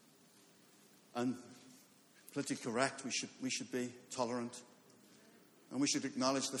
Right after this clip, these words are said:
fact that there's many ways to God. And for us, Jesus is that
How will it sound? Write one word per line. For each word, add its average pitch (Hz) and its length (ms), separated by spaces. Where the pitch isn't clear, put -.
fact 135 300
that 123 100
there's 139 160
many 127 240
ways 120 220
to 127 100
God. 117 320
And 110 160
for 117 160
us, 170 380
Jesus 175 500
is 160 220
that 117 180